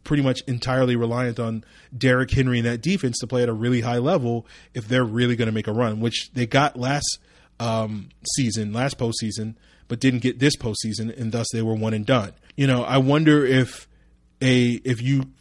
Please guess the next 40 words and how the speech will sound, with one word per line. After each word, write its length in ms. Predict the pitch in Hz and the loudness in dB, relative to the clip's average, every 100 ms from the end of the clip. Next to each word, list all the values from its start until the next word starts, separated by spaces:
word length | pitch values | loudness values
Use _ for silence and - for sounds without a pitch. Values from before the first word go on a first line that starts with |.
| _ | _
continue 520 | - 127 - 139 139 131 | -4 -2 0 2 4 2
to 280 | 127 120 | 2 0
hitch 220 | 107 139 131 | 0 0 2
your 100 | 123 | 2
wagon 360 | 120 127 131 | 2 2 2
to 80 | 113 | 0
Matt 220 | 113 113 | -2 -2
Ryan, 360 | 120 180 139 123 | -2 0 0 0
are 200 | 127 131 | 0 0
you 180 | 135 143 | 0 0
going 260 | 131 135 | 0 0
to 220 | 135 123 120 _ _ - - - | 2 -2 -2 _ _ -20 -14 -6
turn 240 | - 147 | 0 2
into 180 | 127 127 | 2 0
this 160 | 117 113 | -4 -2
team 300 | 202 190 123 | 0 0 0
that, 200 | - - - | -2 -6 -12
again, 360 | 127 165 151 127 | 0 2 4 4
may 120 | 143 | 2
be 160 | 135 | 2
a 60 | 123 | 0
very 240 | 110 131 | 2 0
successful 500 | 123 120 - 139 123 | 0 -2 -4 -4 -4
regular 300 | 110 120 117 | -2 -2 -2
season 320 | 110 135 113 104 | -2 -4 -4 -4
team, 380 | 143 123 104 - - - - - - | -2 -2 -4 -10 -20 -20 -20 -20 -16
um, 380 | 101 110 113 113 | -10 -8 -6 -6
but 280 | 107 123 123 | -4 -4 -2
you, 300 | 139 135 147 | 0 2 0
you 160 | 147 131 | -2 -2
maybe 420 | 131 131 123 123 | 2 2 2 0
wind 360 | 117 120 120 | 0 -2 -2
up 120 | 117 113 | -2 -4
in 120 | 131 117 | -6 -4
a 40 | |
situation 760 | - 127 117 120 120 120 110 110 _ _ _ _ | -4 -4 -2 -2 -2 -4 -6 -10 _ _ _ _
where 200 | 117 117 | -2 0
you're 340 | 117 120 117 | 2 2 2
kinda 340 | 110 - 131 120 | 0 -2 0 0
winning. 540 | 113 127 120 113 110 | 0 0 0 -2 -4